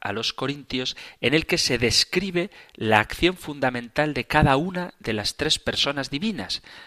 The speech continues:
la gracia de nuestro Señor Jesucristo, el amor de Dios Padre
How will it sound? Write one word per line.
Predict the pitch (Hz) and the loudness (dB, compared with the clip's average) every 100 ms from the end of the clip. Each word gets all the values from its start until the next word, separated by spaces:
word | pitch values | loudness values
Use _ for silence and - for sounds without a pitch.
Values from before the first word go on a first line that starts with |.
| _ | _
la | - 98 98 | 2 4 8
gracia | 147 170 139 | 6 6 0
de | 117 | 0
nuestro | 107 - 104 | -2 -8 -6
Señor | - 104 104 | -6 -6 -12
Jesucristo, | - 127 - 185 - - 160 - - - - | -8 -10 -4 -4 -4 -6 -10 -12 -20 -10 -4
el | 101 | -2
amor | 101 127 | 0 0
de | 127 110 | -2 -4
Dios | 104 - | -4 -4
Padre | - 113 110 | -2 -2 -4